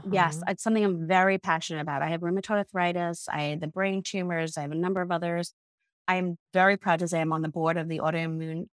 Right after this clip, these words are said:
Speaker 1: Autoimmune Association because I'm so passionate about raising awareness because people don't
Speaker 2: Mm-hmm.
Speaker 1: realize.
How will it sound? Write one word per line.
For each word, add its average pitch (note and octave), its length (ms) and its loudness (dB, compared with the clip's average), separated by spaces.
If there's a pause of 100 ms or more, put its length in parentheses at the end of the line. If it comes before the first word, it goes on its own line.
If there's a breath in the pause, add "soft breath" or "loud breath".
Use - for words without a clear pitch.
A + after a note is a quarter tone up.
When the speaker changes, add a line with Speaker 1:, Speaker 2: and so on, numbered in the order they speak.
Speaker 1:
Autoimmune G3 840 0
Association E3 640 -2
because D#3+ 200 -4
I'm D#3 160 -4
so F3+ 460 0
passionate D#3 500 -2
about D#3 200 -4
raising D3+ 440 -4
awareness D#3+ 500 -4 (300)
because A3 220 -4
people G#3 220 -2
don't G#3+ 240 -4
Speaker 2:
Mm-hmm. E3 100 0
Speaker 1:
realize. - 420 -4